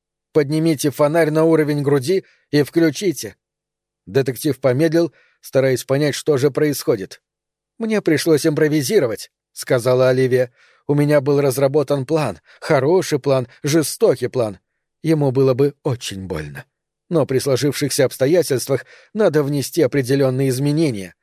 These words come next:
Надеюсь, вам понравится. Включите фонарик». Хантер поднял руку с фонариком на уровень груди и включил его. Оливия отошла в сторону. В луче света показался Скотт.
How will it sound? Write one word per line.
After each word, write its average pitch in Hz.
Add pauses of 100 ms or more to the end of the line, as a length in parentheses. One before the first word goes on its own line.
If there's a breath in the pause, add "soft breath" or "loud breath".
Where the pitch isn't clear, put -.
(320)
Надеюсь, 196
вам 170
понравится. 120 (480)
Включите 165
фонарик». 160 (560)
Хантер 131
поднял 139
руку 135
с -
фонариком 143
на 143
уровень 135
груди 127 (300 soft breath)
и 135
включил 131
его. 71 (560)
Оливия 160
отошла 139
в -
сторону. 82 (500 soft breath)
В 90
луче 135
света 143
показался 131
Скотт. -